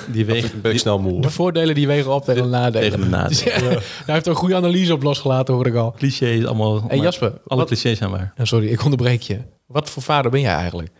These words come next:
Speaker 1: Ik denk dat ik een, ehm, nee, ja, wat,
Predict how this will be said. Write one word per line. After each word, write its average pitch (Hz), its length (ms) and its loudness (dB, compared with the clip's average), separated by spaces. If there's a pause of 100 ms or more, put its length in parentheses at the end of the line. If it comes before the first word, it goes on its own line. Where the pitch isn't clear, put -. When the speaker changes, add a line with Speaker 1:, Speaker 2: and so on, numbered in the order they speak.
(1160)
Speaker 1:
Ik 147 200 0
denk 131 180 2
dat 113 80 4
ik 107 100 -2
een, 104 200 0
ehm, 98 560 2 (1900)
nee, 95 360 -4 (140)
ja, 98 320 -2 (140)
wat, 95 240 -4